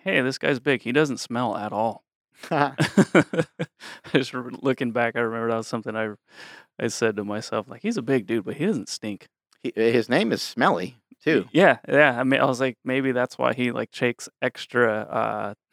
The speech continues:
Speaker 1: time and preparation to make sure he doesn't smell."
Speaker 2: Yep, you gotta get rid of, you gotta, <laughs>
Speaker 1: <laughs>
Speaker 2: you gotta get rid of that stink.
Speaker 1: Back to the baby wipes.
Speaker 2: Yeah.
Speaker 1: <laughs>
Speaker 2: Well, that, that could have been a huge part of it.
Speaker 1: Yeah.
Speaker 2: Anyway, I mean, that pretty much,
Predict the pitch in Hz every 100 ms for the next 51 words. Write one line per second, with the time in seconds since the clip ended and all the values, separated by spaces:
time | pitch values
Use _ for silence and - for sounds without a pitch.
0 | _ _ - 135 123 117 - 120 117 110
1 | - 110 107 - 113 107 104 - - 107
2 | 104 107 _ _ - 120 113 135 - 104
3 | 104 95 92 101 101 104 98 113 110 104
4 | 104 - 135 143 220 135 160 - - -
5 | - 117 117 98 120 107 85 - 131 135
6 | - - 107 123 - 139 135 117 117 107
7 | 92 - 80 - - - - _ 92 87
8 | 113 131 - 135 - - 131 _ _ _
9 | - 101 95 101 - - 98 - 92 85
10 | 80 85 82 - - 80 85 87 _ _
11 | - - 113 110 _ _ _ _ _ _
12 | _ _ _ _ _ _ - 151 190 101
13 | 92 95 - - 113 117 117 127 143 139
14 | 131 117 110 - -